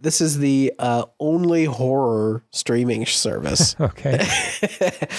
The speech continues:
Speaker 1: So, you know, there was a movie on there that I heard was good, and I was like, "All right, I'll try it out." So I, I <laughs> signed up for the seven-day trial, of which I'm still in.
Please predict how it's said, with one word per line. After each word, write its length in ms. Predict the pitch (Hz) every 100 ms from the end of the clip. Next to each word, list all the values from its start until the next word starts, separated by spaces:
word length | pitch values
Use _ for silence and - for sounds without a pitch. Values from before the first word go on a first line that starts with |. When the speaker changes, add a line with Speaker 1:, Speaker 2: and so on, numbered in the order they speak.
| - -
Speaker 1:
So, 220 | - 180 165
you 120 | 160
know, 140 | 131
there 140 | 135 170
was 160 | 180
a 60 | 170
movie 360 | 175 175 165 160
on 160 | 151
there 220 | 156 143
that 160 | 139 131
I 80 | 127
heard 240 | 135 131
was 160 | 123 117
good, 220 | 117 113
and 80 | 113
I 20 |
was 100 | 117
like, 140 | 139 147
"All 60 |
right, 100 | 127
I'll 120 | 123 113
try 180 | 135
it 100 | 117
out." 200 | - -
So 280 | - 117 110 - 110
I, 300 | 113 113 113 - - - -
I 80 | 123
<laughs> 0 |
signed 400 | - - 220 -
up 80 |
for 160 | 185 165
the 120 | 143
seven-day 340 | - 131 131 127
trial, 320 | 123 113 117
of 100 | 131
which 160 | 175
I'm 100 | 160
still 240 | 139 139 120
in. 280 | 117 107